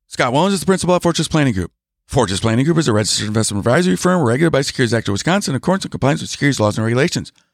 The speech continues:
Fortress Planning Group does not render or offer to render personalized investment or tax advice through the Best in Wealth podcast.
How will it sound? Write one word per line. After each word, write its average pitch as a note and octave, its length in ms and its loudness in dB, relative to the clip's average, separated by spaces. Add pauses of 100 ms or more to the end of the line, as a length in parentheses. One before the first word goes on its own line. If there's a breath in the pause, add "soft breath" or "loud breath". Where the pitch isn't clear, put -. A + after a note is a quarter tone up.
Fortress C4 260 0
Planning B2+ 200 0
Group A#2 140 0
does A2+ 100 0
not A2 100 0
render D#3+ 240 0
or C#3 160 2
offer - 140 -2
to C#3 60 2
render A#2+ 180 2
personalized D#3 400 0
investment A#2+ 400 -2
or B2 80 0
tax - 240 0
advice G#2+ 240 0
through B2 160 -2
the A#2 80 -4
Best G#2 160 0
in A#2 80 -6
Wealth A#2+ 140 -6
podcast. - 380 -2